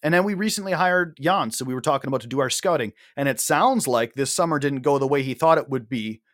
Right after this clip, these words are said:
uh, or the way he thought it should go. Um, there is, there is frustration and bucking against a powerful few, and that is a tough career path. If every day you go into work, the ideas you want to implement are coming up against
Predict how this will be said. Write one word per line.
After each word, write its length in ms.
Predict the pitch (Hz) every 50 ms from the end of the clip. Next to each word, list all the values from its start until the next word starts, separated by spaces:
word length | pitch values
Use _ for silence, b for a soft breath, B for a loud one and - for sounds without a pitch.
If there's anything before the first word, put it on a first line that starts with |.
| _ _ _
uh, 160 | 117 123 117 - -
or 180 | 131 143 139 127
the 140 | 123 131
way 140 | 139 147 143
he 80 | 135 139
thought 240 | - 156 147 143 131
it 100 | 127 -
should 260 | - - 180 147 117
go. 200 | - 104 - - _ _ _ _ _ _ _ _ _ _ _ -
Um, 360 | 113 110 107 107 107 107 - _ _ _ _ _ -
there 300 | 139 120 151 160 175 175
is, 480 | 170 175 175 170 170 165 156 - - _ _ _ _ _ _ _ _ _ _ _ _ _
there 160 | - 147 151 156
is 140 | 156 147
frustration 800 | - - 160 135 - - - 190 196 208 214 - - 208 202 190 - -
and 320 | 147 139 135 120 107 -
bucking 320 | - 170 170 - 214 185 175
against 320 | 156 139 147 143 139 -
a 60 | 131
powerful 460 | - - 151 156 160 160 156 - 156 135
few, 420 | - - 196 175 120 101 104 - _ _ _ _ _ _ _
and 160 | 139 135 139
that 280 | 139 147 180 226 - -
is 140 | - 160 139
a 120 | 135 117 - _
tough 260 | - - 165 - -
career 320 | - - 143 135 131 127
path. 380 | 117 - - 95 92 - - - _ _ _ _ _ _ _ _ _ _ _ _ _ _ _ -
If 160 | 123 127 - _
every 320 | - 185 208 196 202 208 190
day 160 | 170 180 175
you 140 | 170 156 143
go 200 | 139 156 156 151
into 120 | 147 135
work, 380 | 127 131 135 131 120 - - _ _ _ _ _ -
the 140 | 123 131
ideas 520 | 127 127 127 113 135 156 180 185 180 143 165
you 80 | 175
want 160 | 175 170 160 156
to 80 | 143
implement 440 | 156 160 151 131 147 139 139 131 131
are 120 | 127 123 123
coming 340 | - - 147 135 131 123 143
up 120 | 160 -
against 540 | 175 147 135 143 135 135 131 - - -